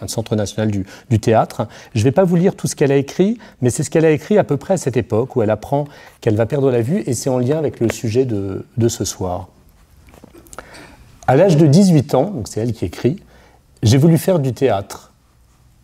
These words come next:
J'ai contacté une école à côté de chez moi. J'ai dit, je voudrais faire du théâtre, je suis très malentendante.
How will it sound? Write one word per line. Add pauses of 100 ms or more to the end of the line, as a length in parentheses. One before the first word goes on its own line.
J'ai
contacté
une
école
à
côté
de
chez
moi.
J'ai
dit,
je
voudrais
faire
du
théâtre,
je
suis
très
malentendante.